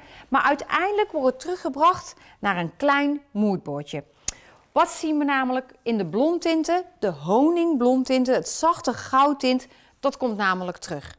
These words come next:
Wil niet zeggen dat de koeltinten helemaal verdwijnen, want je moet kijken naar de huidskleur, maar het gouden tinten, de goudtinten komen terug.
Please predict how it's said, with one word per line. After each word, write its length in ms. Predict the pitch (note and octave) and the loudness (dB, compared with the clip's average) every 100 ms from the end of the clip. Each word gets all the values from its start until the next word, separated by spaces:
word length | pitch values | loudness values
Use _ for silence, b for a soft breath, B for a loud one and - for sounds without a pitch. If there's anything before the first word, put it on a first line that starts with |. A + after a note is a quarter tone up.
| _ _ | _ _
Wil 180 | F#3+ G3+ | -4 2
niet 180 | D4+ | 2
zeggen 200 | - F3+ | 2 -2
dat 120 | E3 D#3+ | -2 -8
de 60 | |
koeltinten 600 | - F4 F4 E4 D4+ C#4+ | -2 0 0 0 0 0
helemaal 520 | B3 D4 D4 E4 F#4+ F#4+ | 2 0 0 -4 -6 -6
verdwijnen, 560 | D4 D#4 D#4+ E4 F4+ F4+ B | -2 0 0 -2 -6 -8 B
want 120 | - F#3 | -14 -12
je 60 | |
moet 140 | F#3 - | -12 -10
kijken 280 | - B3+ | -10 -6
naar 80 | A#3+ | -4
de 60 | F#3 | -4
huidskleur, 680 | E3 B3 D#4 - D4 D#4+ D#4+ b b | -2 -2 -2 -6 -6 -6 -8 b b
maar 140 | - - | -14 -12
het 120 | - | -16
gouden 400 | - A#3 C#4 C#4 | -2 2 4 2
tinten, 400 | C4 A#3 A3+ G#3+ - b b | 0 0 -2 -6 -12 b b
de 140 | F3+ | -8
goudtinten 680 | F3+ C4 D4+ C#4+ B3 G3+ - | -4 0 0 0 -2 -4 -2
komen 320 | A3+ G#3 F#3 | 2 2 0
terug. 340 | - C3+ - | -8 -12 -12